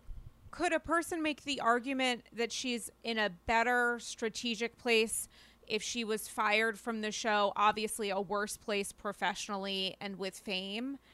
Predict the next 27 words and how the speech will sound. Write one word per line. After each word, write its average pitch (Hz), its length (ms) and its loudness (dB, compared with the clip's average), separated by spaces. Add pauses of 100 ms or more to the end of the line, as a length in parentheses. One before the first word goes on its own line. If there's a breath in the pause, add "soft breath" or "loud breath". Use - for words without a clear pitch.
(140 soft breath)
if 220 140 -2
she 240 120 -4
wasn't 208 320 0
bringing 202 300 -4
in 196 80 -4
that 185 180 0
income, 269 640 -2 (100)
and 214 240 -4
so 220 260 0
that 202 180 0
they 202 100 0
couldn't 233 340 -6
fight 202 240 -2
for 269 320 2
it 302 160 4
and 214 140 -4
then 208 120 -2
hope 214 260 -2
that 190 100 -10
this 196 140 -4
settles 208 420 0
so 233 100 -2
that 185 160 -2
she 220 140 -6
can 202 160 -8
go 185 160 -2
back? 180 480 -2